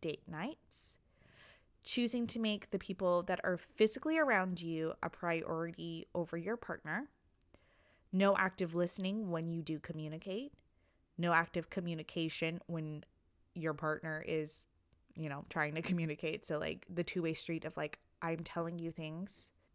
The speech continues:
and I'm also listening when you talk. It can fe-,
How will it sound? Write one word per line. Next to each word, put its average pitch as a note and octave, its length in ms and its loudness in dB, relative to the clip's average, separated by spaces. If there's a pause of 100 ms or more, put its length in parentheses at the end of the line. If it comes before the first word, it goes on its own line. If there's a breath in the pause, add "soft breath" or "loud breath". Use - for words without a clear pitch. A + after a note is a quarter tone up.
(120)
and D#3+ 220 2
I'm D#3+ 140 -2
also D#3 280 -2
listening D3+ 380 -2
when D3 120 -4
you D3 140 -8
talk. D3 360 0
It - 140 -8
can D#3+ 100 -10
fe-, D#3+ 180 -6